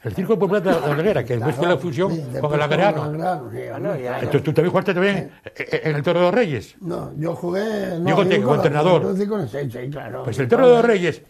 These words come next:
Speaker 1: que siempre pusieron Sama, y yo decía, "Oye, ¿y dónde nací yo?". Y donde nació Prieto, que jugó en Oviedo, donde nació
Speaker 2: Yo,
Speaker 1: también
Speaker 2: ahí.
Speaker 1: este Checades, que jugó en Oviedo.
Speaker 2: Sí, hombre, claro.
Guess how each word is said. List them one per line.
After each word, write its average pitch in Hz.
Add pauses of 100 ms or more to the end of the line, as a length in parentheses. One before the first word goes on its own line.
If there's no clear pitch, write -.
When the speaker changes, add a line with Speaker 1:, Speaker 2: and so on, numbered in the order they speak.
(200)
Speaker 1:
que 127
siempre 185
pusieron 175
Sama, 151 (560)
y 147
yo 151
decía, 180
"Oye, 202
¿y 139
dónde 175
nací 185
yo?". 180 (240)
Y -
donde 131
nació 139
Prieto, 175
que 131
jugó 139
en 156
Oviedo, 151 (600)
donde 143
nació 156
Speaker 2:
Yo, 165
Speaker 1:
también 170 (260)
Speaker 2:
ahí. 156
Speaker 1:
este 156
Checades, 175
que -
jugó 165
en 160
Oviedo. 180
Speaker 2:
Sí, -
hombre, 180
claro. 147